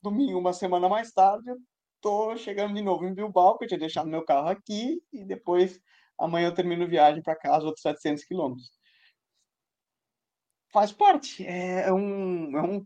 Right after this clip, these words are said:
uma profissão, vamos falar, que você tem que tá pronto pra, pronto pro imprevisto, né? Principalmente. É certo que, hum, você toma um susto, né?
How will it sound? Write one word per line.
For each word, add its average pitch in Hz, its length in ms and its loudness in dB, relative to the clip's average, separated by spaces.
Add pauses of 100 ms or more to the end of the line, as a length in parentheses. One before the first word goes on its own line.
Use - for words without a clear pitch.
uma 175 200 -4
profissão, 180 680 -2
vamos 147 280 -2
falar, 131 400 4
que 196 140 -6
você 185 200 -8
tem 175 220 -8
que 170 80 -16
tá 175 140 -2
pronto 156 480 -4
pra, 135 800 0 (1500)
pronto 160 340 0
pro 175 180 0
imprevisto, 170 720 -2
né? 120 240 -8 (180)
Principalmente. 127 640 -2 (360)
É 208 120 4
certo 139 520 6
que, 208 300 -8 (280)
hum, 202 400 -14 (100)
você 185 180 -2
toma 151 280 4
um 196 80 0
susto, 175 400 -2
né? 117 140 -4